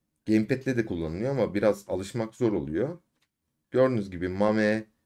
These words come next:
nes, birçok oyun var burada. Tüm oyunları zahmetsizce oynayabiliyorsunuz. Çok basit. Basıyorsunuz. Download diyorsunuz. Sol tarafta ön izlemesini görüyorsunuz oyunun.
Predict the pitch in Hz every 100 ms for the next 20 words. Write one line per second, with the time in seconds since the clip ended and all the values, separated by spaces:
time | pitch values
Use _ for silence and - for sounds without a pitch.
0 | _ 104 110 104 104 _ 151 143 127 104
1 | 101 95 82 73 73 69 73 117 143 _
2 | _ _ _ _ _ _ _ _ _ 151
3 | 123 92 82 78 113 - - 107 113 107
4 | 107 95 123 110 101 98 82 - 117 139
5 | - _ _ _ _ _ 139 - - -
6 | _ _ 123 - 78 71 80 101 107 _
7 | _ _ _ _ _ _ _ 113 104 92
8 | 76 - 78 71 - 92 127 - _ _
9 | _ _ - 143 139 95 87 - 120 123
10 | - _ _ _ _ - 117 117 110 101
11 | 98 78 69 71 - 71 69 67 104 160